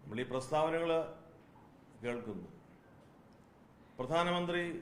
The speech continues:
ഞങ്ങളോട് പല സ-, ഈ സന്ദർഭങ്ങളിൽ ഭാരതത്തിലെ ക്രൈസ്തവ സമൂഹത്തെക്കുറിച്ച് സംസാരിച്ചിട്ടുണ്ട്. ഞങ്ങൾ ഞങ്ങളുടെ ആശങ്കകൾ പങ്കുവച്ചിട്ടുണ്ട്. ആ പങ്കുവയ്ക്കുമ്പോഴും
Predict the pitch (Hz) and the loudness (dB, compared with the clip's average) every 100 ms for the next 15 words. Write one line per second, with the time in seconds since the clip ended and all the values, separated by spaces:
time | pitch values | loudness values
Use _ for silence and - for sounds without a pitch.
0 | - - - - - - 135 151 151 147 | -12 -20 -20 -20 -20 -8 -4 0 2 2
1 | 147 - - - - - 139 151 156 143 | -2 -4 -10 -18 -20 -8 -2 -2 -2 -8
2 | 139 139 139 139 135 160 160 160 170 - | -8 -8 -6 -6 -4 -4 -2 2 2 0
3 | - - - - - 123 139 147 147 151 | -8 -16 -20 -20 -4 2 4 4 0 0
4 | 147 147 143 143 151 156 151 139 139 139 | 0 0 -2 -2 -4 -4 -2 -4 -4 -4
5 | 139 143 147 151 156 151 160 135 139 92 | -6 -6 -8 -4 -2 4 2 2 -6 -8
6 | - - - - - - - - 135 151 | -14 -16 -18 -18 -18 -18 -18 -6 -2 0
7 | 156 156 151 151 147 - - - 127 151 | 0 0 2 2 0 -6 -16 -4 0 0
8 | 156 165 160 165 156 143 143 147 131 127 | 2 0 2 0 0 -2 0 -2 -2 -6
9 | 101 95 - - - - - - - - | -8 -10 -12 -18 -20 -20 -20 -20 -20 -14
10 | - 139 175 165 156 175 160 147 156 156 | -2 0 2 2 2 0 0 -2 -2 -2
11 | 160 | -2